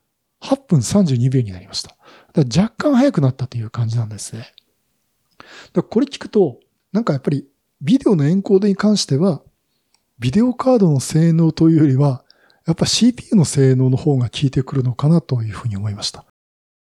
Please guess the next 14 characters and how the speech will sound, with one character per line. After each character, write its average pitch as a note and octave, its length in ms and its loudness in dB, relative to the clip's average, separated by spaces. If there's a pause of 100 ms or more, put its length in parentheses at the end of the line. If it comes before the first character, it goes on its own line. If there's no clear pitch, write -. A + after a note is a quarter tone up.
(200)
で、 C#3+ 100 2
そ - 120 2
う E3 40 2
す - 60 -4
る - 20 -14
と C3+ 100 0
ね、 B2 280 -2
第 D#3 300 4
十 C3+ 200 0
三 C3+ 280 0
世 - 160 -4
代 C3 200 -2
コ C3+ 680 -2
ア - 80 -20